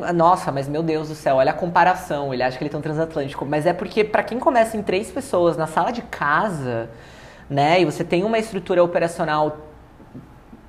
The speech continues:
três anos depois, como a gente tem, trabalhando com empresas tão legais, é, é, com um volume de faturamento tão expressivo, é realmente muito, é,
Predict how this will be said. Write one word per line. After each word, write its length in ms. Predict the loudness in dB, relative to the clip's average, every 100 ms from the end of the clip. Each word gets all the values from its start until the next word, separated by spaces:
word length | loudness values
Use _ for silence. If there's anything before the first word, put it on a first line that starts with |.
| -12 -4
três 300 | 0 2 2
anos 240 | 2 0
depois, 580 | -2 0 2 2 0 -10 -18 -20 -20 -20 -12
como 200 | 0 2
a 40 | 2
gente 260 | 0 -2
tem, 160 | -2 -2
trabalhando 380 | 0 0 0 0
com 80 | -4
empresas 360 | -2 -2 -2
tão 200 | 0 2
legais, 680 | 2 4 4 4 0 -6 -14 -20 -20 -20 -10 0
é, 840 | 2 4 4 2 2 2 2 2
é, 40 |
com 160 | 0 -2
um 80 | 0
volume 300 | 4 4 2
de 80 | -2
faturamento 440 | -2 0 0 0
tão 80 | -2
expressivo, 840 | -4 -8 -6 -4 -2 0 2 0 2
é 260 | 4 6 6
realmente 720 | 4 4 0 -2 -2 -2 -2 -10 -18 -20 -20 -20 -18 -18 -20 -20 -20 -20 -12 0
muito, 880 | 2 2 2 4 4 4 2 0 2
é, 220 | 2